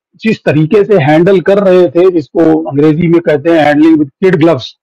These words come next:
तो kid gloves के साथ अभी तक उनको handle कर रहे थे।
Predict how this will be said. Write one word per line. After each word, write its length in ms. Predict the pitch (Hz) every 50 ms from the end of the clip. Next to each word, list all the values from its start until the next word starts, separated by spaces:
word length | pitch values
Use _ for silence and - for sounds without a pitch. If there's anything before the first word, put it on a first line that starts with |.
| _ _ _ _ _ _ _ _ _ _ _ _ _ -
तो 80 | 196
kid 340 | - _ - 233 240 214 175
gloves 280 | 156 170 208 240 233 214
के 160 | - 254 214
साथ 320 | - 202 175 175 202 247
अभी 260 | - 208 185 165 220 226
तक 200 | 262 214 180 214
उनको 280 | 196 185 175 - 208
handle 360 | 170 156 165 170 180 190 185
कर 180 | 160 - - 170
रहे 300 | 165 160 139 151 170 170
थे। 360 | - - 175 196 220 240 226